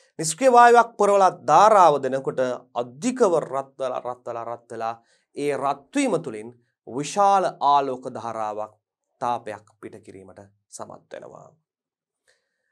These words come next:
මෙම සූත්‍රිකාව විදුලි ආවරණය කර එය තුළින් ඔක්සිජන් ඉවත් කර ආගන් හෝ නයිට්‍රජන් වැනි දහනයට උදව් නොවන වායුවකින්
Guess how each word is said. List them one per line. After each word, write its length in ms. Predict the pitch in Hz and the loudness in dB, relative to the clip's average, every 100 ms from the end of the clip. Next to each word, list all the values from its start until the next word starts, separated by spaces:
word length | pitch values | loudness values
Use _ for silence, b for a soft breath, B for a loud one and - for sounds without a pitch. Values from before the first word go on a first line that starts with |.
| _ - | _ -2
මෙම 160 | 190 233 | 2 2
සූත්‍රිකාව 640 | 233 214 - 190 185 175 170 165 165 _ _ _ _ _ _ - | 2 -2 -2 0 4 4 4 -2 -4 _ _ _ _ _ _ -6
විදුලි 340 | 190 247 240 135 | -2 2 2 4
ආවරණය 500 | 180 185 170 151 147 | 6 6 2 -4 -6
කර 160 | 151 143 | -8 -10
එය 160 | 151 151 147 | -8 -8 -4
තුළින් 340 | 208 214 214 208 _ _ _ _ - | 0 0 -2 -6 _ _ _ _ -6
ඔක්සිජන් 540 | 185 - 294 247 175 139 | -4 0 2 2 2 -4
ඉවත් 320 | 135 131 131 | -6 -6 -6
කර 180 | - 131 127 127 131 | -8 -6 -6 -8 0
ආගන් 380 | 147 160 156 151 | 2 2 -2 -6
හෝ 160 | 139 139 | -8 -8
නයිට්‍රජන් 600 | 143 160 170 156 147 123 | -6 -6 -6 -10 -8 -10
වැනි 160 | 117 113 | -12 -12
දහනයට 540 | 117 127 143 131 113 117 117 _ _ _ - | -10 -10 -8 -10 -10 -12 -14 _ _ _ -8
උදව් 340 | 160 208 196 147 120 | 2 4 4 0 -8
නොවන 320 | 117 107 107 107 104 _ | -10 -12 -14 -18 _ _
වායුවකින් 680 | 110 120 117 110 107 107 104 | -8 -6 -6 -8 -20 -20 -20